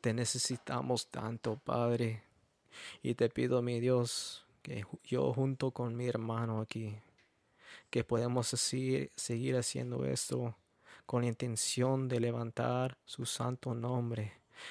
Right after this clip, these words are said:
el único nombre que es importante, con, Dios mío, el nombre de Jesús, Jesucristo, Jesús de Nazaret.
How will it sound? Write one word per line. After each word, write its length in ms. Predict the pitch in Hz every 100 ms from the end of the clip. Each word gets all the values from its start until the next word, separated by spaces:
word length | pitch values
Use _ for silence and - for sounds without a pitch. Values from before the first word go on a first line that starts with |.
| -
el 200 | 127 120
único 420 | 127 139 135 - 127
nombre 440 | 120 127 127 127
que 400 | - 123 120 123
es 180 | 117 - _ _ _ _ - _ _ _ _ _ _ -
importante, 920 | 123 120 113 107 - 110 110 - 113
con, 300 | - 127 127 143
Dios 320 | 123 113 -
mío, 360 | 113 113 104 - _ _ -
el 140 | 117
nombre 480 | 117 123 123 120 120 _ _ _ _ _ _ _
de 120 | 120 101
Jesús, 760 | 110 - 120 110 - - - _ _ _ _ _ - - _ _ -
Jesucristo, 920 | 120 - 113 120 120 113 - 104 95 - _ - - -
Jesús 440 | - 120 - 123 120
de 60 |
Nazaret. 640 | 110 107 - 101 98 98